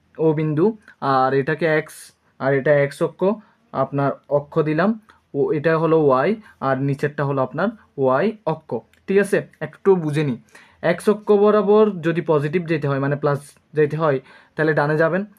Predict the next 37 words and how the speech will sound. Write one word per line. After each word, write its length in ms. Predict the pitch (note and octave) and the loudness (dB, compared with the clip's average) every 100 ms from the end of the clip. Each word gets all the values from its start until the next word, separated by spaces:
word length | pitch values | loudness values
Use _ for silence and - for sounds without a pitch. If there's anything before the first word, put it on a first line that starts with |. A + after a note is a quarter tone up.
| - | -8
এক্স 220 | C3+ D3 | -6 -4
অক্ষ 160 | F3+ F3+ | -4 -2
বরাবর 340 | F3+ F3 E3 | 0 2 0
যদি 220 | E3 D#3+ D#3+ | -2 -2 -2
নেগেটিভ 420 | C#3+ C#3 D#3+ D#3 | -2 -2 -4 -4
যেতে 200 | D3+ C#3+ | -4 -2
হয়, 100 | C3 | -4
মানে 200 | C3 B2 | -4 -4
মাইনাস 300 | B2+ C#3+ E3 | -2 -4 -2
যেতে 260 | D3 C3+ | -2 -2
হয়, 120 | B2+ E3 _ _ | -6 -10 _ _
তাহলে 160 | - C#3 | -6 -4
বামে 280 | C3+ B2 A#2+ | -2 -2 -2
যাবেন। 240 | A2+ A2 B2+ _ - _ _ D3 | -6 -12 -20 _ -20 _ _ 0
ওয়াই 160 | E3 | 2
অক্ষ 180 | F3+ G3 | 2 0
বরাবর 300 | G3+ G3+ G3+ | 2 4 2
যদি 240 | F3+ G3 | 2 2
পজিটিভ 420 | F#3+ E3 D3+ F#3 E3+ | 2 0 0 -2 0
যেতে 240 | D#3+ C#3+ | -2 0
হয়, 180 | C#3 D3+ - - | -2 -4 -8 -8
তাহলে 160 | D3 | -4
মানে 140 | D3 D#3 | -2 -2
উপরের 300 | C#3+ D3 C#3+ | 0 0 0
দিকে 200 | C#3 C#3+ | -2 0
যাবেন। 280 | C#3+ E3+ G#3 _ - _ - | 0 -2 -8 _ -20 _ 2
ওয়াই 160 | D3 | 2
অক্ষ 200 | D3 D3 | 2 2
বরাবর 300 | F3+ F#3 F3+ | 2 4 2
যদি 220 | D#3+ E3 | 2 0
নেগেটিভ 380 | D#3+ C#3+ D3 E3+ | 0 0 0 -2
যেতে 240 | D#3 D3 C3+ | -2 -2 -4
হয়, 120 | B2+ | -6
তাহলে 200 | C3 C3 | -4 -2
নিচের 340 | C3 B2 B2 | -2 -4 -6
দিকে 200 | A#2+ A#2+ | -4 -6
যাবেন। 240 | A2+ A2 | -6 -12